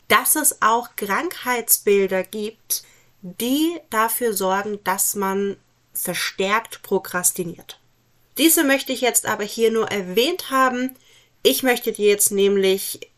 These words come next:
eher Tipps dafür geben, wie du mit der Prokrastination umgehst,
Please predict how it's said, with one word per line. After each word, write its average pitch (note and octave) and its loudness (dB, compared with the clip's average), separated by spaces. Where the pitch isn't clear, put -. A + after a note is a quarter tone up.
eher G3+ 0
Tipps - 2
dafür G3 2
geben, G3 0
wie G3+ -2
du A3 2
mit G3 -4
der F3 -4
Prokrastination F3+ -4
umgehst, G#3+ 0